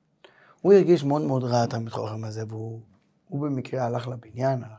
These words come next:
בבניין שלו, והוא נזכר שבבניין שלו באמת, אה, צריך גנן, כי באמת ה-, הגנן עזב, צריך עכשיו גנן. אז הוא השיג את המספר שלו, ראה אותו, ברייס, והוא התקשר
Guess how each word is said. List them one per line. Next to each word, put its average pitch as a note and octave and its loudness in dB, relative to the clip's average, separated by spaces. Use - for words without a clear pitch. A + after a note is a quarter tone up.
בבניין C3 -12
שלו, B2 -10
והוא C3+ -8
נזכר C3 -2
שבבניין D3 0
שלו G3+ 2
באמת, F3 4
אה, C#3 -2
צריך D3 4
גנן, A3+ 8
כי C#3 2
באמת C3 0
ה-, A#2+ -2
הגנן A#2+ 2
עזב, A2+ 0
צריך D3+ -2
עכשיו E3 6
גנן. G3 2
אז B2+ -6
הוא - -18
השיג - -8
את - -14
המספר C#3+ -4
שלו, - -10
ראה C3 -2
אותו, - -4
ברייס, C#3 -8
והוא B2+ 2
התקשר F#3 4